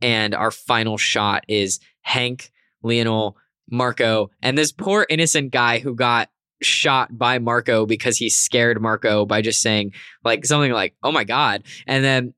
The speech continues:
he literally just got fucking murdered because Marco was trigger happy. We see the four of them just on the ground, and we have no idea. I mean, we can infer that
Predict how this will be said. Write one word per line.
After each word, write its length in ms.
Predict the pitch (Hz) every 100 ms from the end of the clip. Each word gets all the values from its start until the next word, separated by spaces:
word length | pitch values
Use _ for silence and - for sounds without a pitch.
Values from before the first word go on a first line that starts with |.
| -
he 240 | 143 131
literally 380 | 123 131 127 120
just 180 | 120 -
got 220 | 113 -
fucking 340 | 117 110 107
murdered 460 | 110 113 104 98 101
because 260 | 107 113
Marco 320 | 104 107 101 104
was 140 | 101
trigger 260 | - 101 101
happy. 460 | 85 - 107 113 - - -
We 120 | 127
see 240 | 120 135 123
the 100 | 120
four 320 | - 127 127
of 140 | 107
them 440 | 113 110 98 104 117 _ _ - 127
just 400 | 123 110 - - _ _ -
on 240 | 113 110 104
the 80 |
ground, 460 | 101 101 90 57 - -
and 140 | 120
we 80 | 117
have 180 | 113 104
no 680 | 113 117 123 123 120 117 110 - - _ _
idea. 420 | 120 113 107 113 110
I 120 | 127
mean, 160 | 135
we 120 | 131 139
can 160 | 151
infer 540 | 127 117 - 139 135 123
that 300 | 120 113